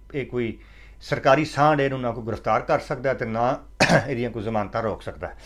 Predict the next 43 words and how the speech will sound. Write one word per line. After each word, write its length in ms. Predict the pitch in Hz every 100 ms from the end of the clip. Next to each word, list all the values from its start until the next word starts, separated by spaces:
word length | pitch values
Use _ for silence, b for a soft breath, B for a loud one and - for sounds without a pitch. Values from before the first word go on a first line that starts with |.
| B B B - - 220 -
<coughs> 520 | 170 - - - -
ਤੇ 80 | -
ਜਿਸ 240 | 120 196 -
ਦਿਨ 180 | 180
ਦੇ 80 | 151
ਖਾਨ 240 | - 131 147
ਸਾਹਿਬ, 280 | 151 127
ਅਹ, 960 | - - - - - - - - - 120
ਮੁਲਜ਼ਮ 500 | 139 127 135 123 180
ਤੋਂ 160 | 175 143
ਮੁਜਰਮ 480 | 107 117 143 185
ਬਣੇ 240 | 139 127 120
ਨੇ 160 | 92 - -
ਤੇ 80 | 113
ਜੇਲ੍ਹ 380 | 90 95 202 185
ਚਲੇ 260 | 147 131 120
ਗਏ 100 | 110
ਨੇ, 100 | 127
ਉਹ 80 |
ਸਾਰੀਆਂ 360 | 143 135 113 127
ਜ਼ਮਾਨਤਾਂ 420 | 110 107 98 107
ਖਤਮ 320 | - 107 110
ਹੋ 140 | 101 82
ਗਈਆਂ, 200 | 85 85
ਮਨਸੂਖ 500 | 95 - 120 110 -
ਹੋ 140 | 90
ਗਈਆਂ, 180 | 87 104 -
ਓਪਨ 380 | 214 202 - 208
ਹੋ 160 | 165 101
ਗਈਆਂ। 180 | 95 80 b b -
ਯਾਨੀ 140 | 143
ਕਿ 80 | 156
ਫਰਜ਼ 260 | 139 156 147
ਕਰੋ 140 | 156
ਸੌ 320 | 147 160 180
ਕੇਸ 340 | 185 160 160 -
ਸੀ 140 | 160 B B B B
ਤੇ 60 | 151
ਸੌ 340 | - 180 190
ਦਾ 100 | 196
ਸੌ 320 | 190 185 196
ਕੇਸ 400 | 185 170 180 175
ਹੁਣ 160 | 156 151